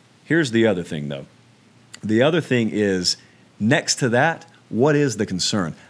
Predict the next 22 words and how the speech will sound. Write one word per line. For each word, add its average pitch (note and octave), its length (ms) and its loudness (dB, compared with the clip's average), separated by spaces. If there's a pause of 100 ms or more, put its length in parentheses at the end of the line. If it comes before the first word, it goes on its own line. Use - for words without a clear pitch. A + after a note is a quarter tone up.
(120)
I B2+ 100 2
heard, C#3 560 0
I'm E3+ 140 0
not A#2+ 140 -2
gonna G2+ 120 -4
mention G2 320 -2
the E2+ 60 -6
names. D2 500 -10
I C3 80 -2
don't A2+ 220 -2
dignify E2+ 460 -6
this D2+ 140 -8
stuff. - 280 -8 (520)
I D3+ 120 2
heard D#3 240 2
a B2 120 2
notable B2 680 2
draft F#2 500 -4
analyst, D2+ 560 -10
shall F#2 240 -2
we D#2 100 -4
say, D2+ 280 -4